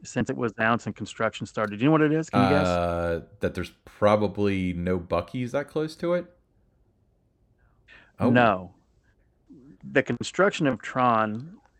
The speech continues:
Speaker 1: uh, shut down the Walt Disney, uh, World Railroad. That's one of my favorite
Speaker 2: Mm.
Speaker 1: attractions there. Uh, love riding it every time I would go. Uh, and it just, uh, you know, always made me sad when I would go and I would see the Tron construction, but also that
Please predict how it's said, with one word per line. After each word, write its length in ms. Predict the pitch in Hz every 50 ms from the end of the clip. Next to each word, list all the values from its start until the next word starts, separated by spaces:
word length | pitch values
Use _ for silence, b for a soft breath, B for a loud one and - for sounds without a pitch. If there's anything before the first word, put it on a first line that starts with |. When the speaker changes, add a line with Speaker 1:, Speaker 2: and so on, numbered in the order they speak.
| _ -
Speaker 1:
uh, 200 | 113 107 101 98 -
shut 380 | 120 - - - 160 139 123 -
down 300 | 139 127 127 127 123 120
the 80 | 117
Walt 240 | 113 113 113 113 110
Disney, 340 | 120 123 117 113 123 117 117
uh, 560 | 117 117 - _ - - - - - 113 117
World 280 | 113 117 120 117 113 110
Railroad. 520 | 110 110 110 110 110 110 101 98 95 98
That's 200 | 98 104 101 -
one 100 | - 117
of 60 | 110 107
my 120 | 101 95
favorite 600 | - - - - 120 120 120 92 - 82 85 82
Speaker 2:
Mm. 180 | 82 80 80 76 - -
Speaker 1:
attractions 600 | 139 - - 123 120 117 110 - - 120 98 104
there. 360 | 117 117 117 120 127 127 - _ b b b b b b b b b b b
Uh, 360 | - 110 98 92 92 92 98 -
love 340 | - 117 113 117 117 110 110
riding 240 | 110 107 110 113 110
it 100 | 110 107
every 200 | 107 104 113 107
time 280 | - - 117 113 113
I 100 | 110 107
would 160 | 104 98 92 90
go. 460 | 107 110 113 117 120 127 123 110 - b b b b b b b _ -
Uh, 160 | - 50 50 -
and 100 | - 113
it 140 | 113 110
just, 440 | - - 113 - - - - _ -
uh, 240 | 110 104 104 107 104 110 143 151 _ _ _ _ _ _ _
you 120 | - 127 117
know, 60 | 113
always 160 | 156 202 180
made 120 | 214 220 208
me 80 | 202
sad 320 | 185 - - 196 196 180 143
when 180 | 123 - 117
I 100 | 117 113
would 140 | 113 110 98
go 280 | 92 113 117 127 127 127
and 100 | 117 110
I 120 | 107 107
would 180 | 104 107 104 - _ _ _ _
see 180 | - - 139 127
the 160 | 110 117 - _ _ -
Tron 280 | - - 117 117 113
construction, 540 | - - 110 - - 123 117 113 - - 113
but 80 | 113 107
also 560 | 107 107 110 107 - - 120 110 110 110 110
that 180 | 107 104 101